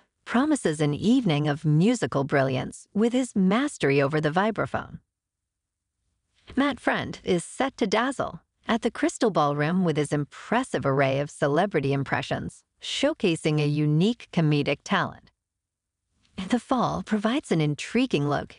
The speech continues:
into New York's nineteen sixties counterculture, screening at the Harvard Film Archive for history enthusiasts.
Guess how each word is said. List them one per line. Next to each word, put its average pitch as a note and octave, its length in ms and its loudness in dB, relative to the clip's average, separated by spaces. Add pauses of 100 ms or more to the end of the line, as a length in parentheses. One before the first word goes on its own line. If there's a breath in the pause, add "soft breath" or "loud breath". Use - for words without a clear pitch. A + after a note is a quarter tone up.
into C#4 300 2
New F3 180 4
York's E3 420 0
nineteen G#3 680 2
sixties - 600 -2
counterculture, E3+ 880 -2 (380)
screening D#4+ 560 0
at D3+ 100 -2
the D3+ 100 0
Harvard F#3 420 0
Film D3 320 0
Archive D3 460 0
for D#3 160 -2
history C#3+ 520 0
enthusiasts. C#3 840 -2